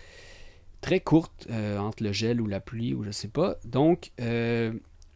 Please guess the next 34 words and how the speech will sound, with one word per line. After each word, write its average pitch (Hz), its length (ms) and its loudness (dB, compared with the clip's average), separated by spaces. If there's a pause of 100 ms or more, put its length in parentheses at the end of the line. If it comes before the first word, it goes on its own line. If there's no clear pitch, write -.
faudrait 143 260 2
qu'on 208 160 6
me 170 60 10
dise, 143 280 6
je 135 80 6
sais 131 140 4
pas 156 160 4
si - 100 -6
ce 127 140 4
genre 135 260 6
de, 120 300 4
de, 117 160 2
de, 113 140 2
de, 113 180 0
de, 110 260 0
de, 104 540 -2
de 110 100 0
méthode 123 460 4
d'arrosage 117 480 0
pré-récolte 123 500 0
dans 107 140 2
l'Ouest 123 340 2
permet 123 380 6
de, 113 240 4
par 104 160 -2
exemple, 120 320 2
de 107 140 2
sauver 127 460 2
des 131 120 2
récoltes 139 380 0
qui - 140 -12
pourraient 113 200 -2
être, 110 160 -4
euh, 107 160 -2